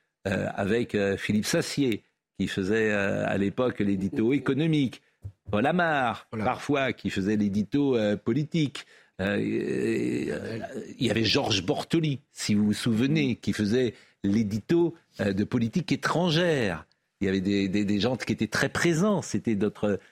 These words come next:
Speaker 1: notre jeunesse dans les années soixante-dix, quatre-vingts, tous ces journalistes qui nous ont donné d'ailleurs parfois envie, euh, de faire, euh, ce métier.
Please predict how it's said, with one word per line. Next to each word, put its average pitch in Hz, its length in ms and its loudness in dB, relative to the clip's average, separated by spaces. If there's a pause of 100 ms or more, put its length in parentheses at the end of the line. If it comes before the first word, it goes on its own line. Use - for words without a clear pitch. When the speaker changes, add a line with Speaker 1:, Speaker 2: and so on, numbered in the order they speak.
(140)
Speaker 1:
notre 101 260 0
jeunesse 175 460 2
dans 120 80 2
les 110 120 2
années 107 160 2
soixante-dix, 123 680 -2
quatre-vingts, 143 340 0
tous 113 140 -6
ces 107 180 0
journalistes 139 440 0
qui 120 120 -2
nous 104 220 2
ont 110 40 2
donné 139 280 2
d'ailleurs 120 260 0
parfois 110 300 -2
envie, 165 340 2 (480)
euh, 104 300 0
de 101 180 0
faire, 127 240 0
euh, 107 200 2
ce - 180 0
métier. 98 400 -2